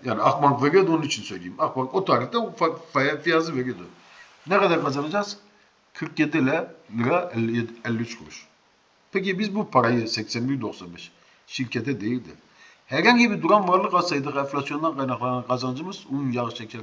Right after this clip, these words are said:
tuz ne kadar kazanacaktık? Kırk sekiz otuz beş. Dolayısıyla alternatif getiri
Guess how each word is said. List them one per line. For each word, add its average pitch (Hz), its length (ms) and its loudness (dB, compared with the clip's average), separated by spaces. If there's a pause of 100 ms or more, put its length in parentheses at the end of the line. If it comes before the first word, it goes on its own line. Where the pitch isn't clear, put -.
tuz - 280 -20
ne 165 100 -4
kadar 120 200 -4
kazanacaktık? 104 500 -14 (720)
Kırk - 160 -12
sekiz 110 320 -10
otuz 85 340 -14
beş. - 200 -20 (340)
Dolayısıyla 185 360 2
alternatif 170 540 0
getiri 107 400 -6